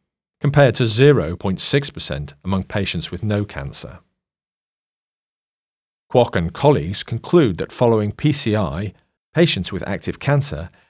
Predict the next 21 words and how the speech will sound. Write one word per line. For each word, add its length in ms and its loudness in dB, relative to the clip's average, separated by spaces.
have 100 0
increased 520 0
risk 460 0
for 120 -6
readmission 720 2
for 200 -8
A 160 -2
M 140 -2
I 180 -6
or 140 -4
bleeding, 540 -2
with 120 -8
the 40 2
magnitude 460 0
of 80 -6
the 80 -4
risk 480 0
depending 320 -4
on 140 -4
cancer 340 -6
type. 480 -6